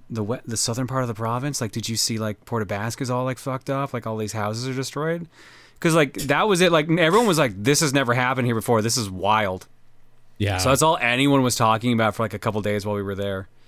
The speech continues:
Speaker 2: Oh, I'm sure, yeah. But, uh,
Speaker 1: Even though
Speaker 2: for
Speaker 1: we
Speaker 2: the
Speaker 1: were,
Speaker 2: most
Speaker 1: like,
Speaker 2: part,
Speaker 1: hours
Speaker 2: you didn't
Speaker 1: away
Speaker 2: see,
Speaker 1: from
Speaker 2: like,
Speaker 1: it.
Speaker 2: any of it, right?
Speaker 1: No,
Speaker 2: Like,
Speaker 1: no.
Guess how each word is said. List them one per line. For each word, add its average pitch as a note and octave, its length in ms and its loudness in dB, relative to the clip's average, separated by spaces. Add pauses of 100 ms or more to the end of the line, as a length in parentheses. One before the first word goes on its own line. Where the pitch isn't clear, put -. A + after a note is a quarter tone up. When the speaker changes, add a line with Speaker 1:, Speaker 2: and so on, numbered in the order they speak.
(400)
Speaker 2:
Oh, G2+ 120 -2
I'm E2+ 100 -4
sure, F2+ 360 -8
yeah. F2+ 260 -6 (1700)
But, G2 180 0
uh, F#2 100 2
Speaker 1:
Even A#2+ 180 4
though A#2 100 2
Speaker 2:
for C3 80 4
Speaker 1:
we A#2+ 40 6
Speaker 2:
the B2 60 4
Speaker 1:
were, A#2 60 4
Speaker 2:
most - 220 4
Speaker 1:
like, A#2 100 6
Speaker 2:
part, - 20 2
Speaker 1:
hours A2 300 2
Speaker 2:
you G#2+ 60 0
didn't A#2 100 2
Speaker 1:
away G#2+ 80 4
Speaker 2:
see, G#2+ 80 0
Speaker 1:
from G2 100 2
Speaker 2:
like, F2+ 120 0
Speaker 1:
it. G#2+ 40 -2
Speaker 2:
any A2 160 -2
of D#2 80 -4
it, C#2+ 180 -6 (280)
right? E2 300 -6
Speaker 1:
No, B2+ 220 2
Speaker 2:
Like, F#2+ 260 -4
Speaker 1:
no. G2+ 280 -2